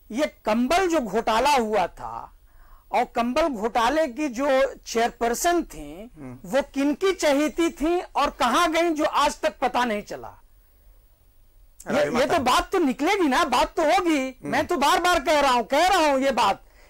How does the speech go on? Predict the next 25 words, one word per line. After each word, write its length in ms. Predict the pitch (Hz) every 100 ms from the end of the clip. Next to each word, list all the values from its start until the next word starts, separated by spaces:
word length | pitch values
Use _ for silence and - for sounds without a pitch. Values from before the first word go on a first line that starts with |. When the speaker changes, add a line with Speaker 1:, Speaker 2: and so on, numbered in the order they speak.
| -
Speaker 1:
कि 80 | 254
अगर 580 | 247 - 220 208 370 320
कोयले 460 | - 254 254 302 320
की 180 | 320
चोरी 400 | 302 240 233 277
हो 140 | 254 208
रही 360 | 254 208 220
है, 400 | 175 202 208 135 - - - - - -
अगर 440 | - 240 320 349 330
इस 220 | 262 -
तरह 240 | 311 285 294
का 260 | - 311
घोटाला 500 | 294 190 214 240 269
हो 240 | 277 214 254
रहा 320 | 240 233 220
है, 360 | 208 240 165 - _ _ _ _ -
तो 80 | 294
सरकार 580 | - 269 262 330 320 349
के 200 | 359 359
संज्ञान 600 | 294 302 302 320 339 330
में 120 | 339
आ 160 | 370
गई 200 | 359 359 320
ये 80 |
बात 320 | 302 285 277